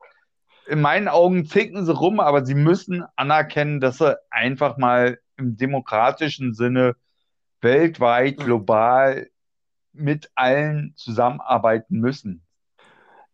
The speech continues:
Speaker 2: Ja, und man muss aber auch Chi-, China einfach zugestehen, äh, wenn wir so mal so einen Zukunftsausblick insgesamt machen,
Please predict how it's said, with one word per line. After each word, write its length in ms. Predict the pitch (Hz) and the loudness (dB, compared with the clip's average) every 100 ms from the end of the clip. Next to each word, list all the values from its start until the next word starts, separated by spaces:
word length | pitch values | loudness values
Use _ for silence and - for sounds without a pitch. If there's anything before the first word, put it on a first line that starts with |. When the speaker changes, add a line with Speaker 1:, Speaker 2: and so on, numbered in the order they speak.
| - | -10
Speaker 2:
Ja, 560 | 104 95 92 98 127 156 | -6 -2 0 2 2 2
und 360 | 143 127 120 | 0 0 0
man 180 | 107 101 | 0 0
muss 200 | 104 110 | 0 0
aber 180 | 113 104 | 2 2
auch 140 | 101 | 0
Chi-, 200 | - - - | -6 -14 -12
China 420 | - 120 127 113 | -2 2 2 0
einfach 340 | 98 101 98 | -2 -2 -4
zugestehen, 840 | - 120 123 120 - 110 110 107 104 | -4 -6 -2 -2 0 0 0 -4 -10
äh, 160 | 101 95 | -10 -10
wenn 180 | - 107 | -8 -6
wir 160 | 113 107 | -4 -6
so 160 | - 101 | -8 -8
mal 280 | 98 92 90 | -6 -8 -14
so 100 | _ | _
einen 100 | _ | _
Zukunftsausblick 1300 | - 127 123 - - - - 156 123 - - 110 - | -14 -8 -8 -10 -18 -20 -6 0 0 -2 -10 -10 -6
insgesamt 640 | 113 120 110 101 107 120 | -6 -6 -6 -2 -2 -2
machen, 520 | 120 117 120 117 113 | -2 -2 -4 -10 -10